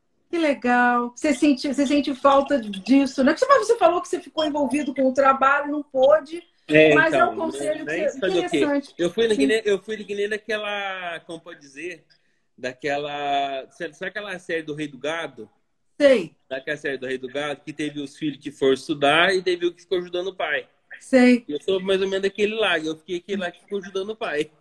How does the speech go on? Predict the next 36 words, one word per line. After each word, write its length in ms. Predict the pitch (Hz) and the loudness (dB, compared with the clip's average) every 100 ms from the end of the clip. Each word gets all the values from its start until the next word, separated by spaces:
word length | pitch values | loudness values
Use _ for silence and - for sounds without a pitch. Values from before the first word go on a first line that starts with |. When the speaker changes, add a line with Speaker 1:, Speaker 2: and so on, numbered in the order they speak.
| _ | _
Speaker 1:
Sim, 260 | 240 254 254 | 6 8 8
sim, 200 | - 262 | 6 6
entendi, 420 | 254 262 233 226 | 8 6 8 6
Speaker 2:
Meus 100 | 226 226 | 6 6
irmãos 300 | 254 226 208 | 6 6 4
Speaker 1:
entendi. 100 | 220 | 0
Speaker 2:
se 60 | |
formaram, 600 | 196 185 160 160 208 247 185 | 0 -2 -2 -4 -4 -4 -4
né? 200 | 190 208 180 | -6 -6 -10
Meus 260 | 156 143 151 | -8 -6 -6
irmãos 260 | 147 151 | -6 -8
se 120 | - | -10
formaram 680 | 180 170 151 139 147 202 247 - - - - _ | -6 -4 -2 -4 -4 -8 -10 -16 -12 -10 -10 _
e 200 | - 139 147 | -10 0 2
eu 120 | 160 | 2
não 100 | 185 | 0
consegui 320 | 190 185 190 | -4 -4 -6
me 80 | 190 | -6
formar, 460 | 185 202 202 143 - _ _ _ _ | -4 -6 -4 -8 -10 _ _ _ _
entendeu? 400 | - 101 107 110 117 | -16 -6 -4 -4 -6
Então 200 | 120 120 | -6 -6
eu 60 | 131 | -6
sinto 300 | - 127 - | -8 -8 -2
falta. 440 | 135 127 127 - _ _ _ _ _ _ _ 370 | 0 0 -2 -14 _ _ _ _ _ _ _ 4
Speaker 1:
Boa, 400 | 359 339 330 - - - | 6 6 4 0 -10 2
boa, 340 | 320 302 294 - _ | 4 4 2 -6 _
boa. 360 | 254 262 254 - - 254 | 4 6 4 -4 -8 -2
Teria, 320 | 330 330 294 | 2 4 4
teria, 240 | 330 320 311 | 4 4 0
teria, 440 | - 330 294 285 247 _ | 0 4 6 6 0 _
teria 300 | 302 285 285 | 4 6 6
sido 300 | - 262 247 | 4 -4 -2
um 80 | 226 | 0
bom 140 | 240 | -2
conselho 560 | 233 226 - 214 202 190 | -2 -8 -2 0 0 -2
mesmo. 260 | 175 165 | -8 -10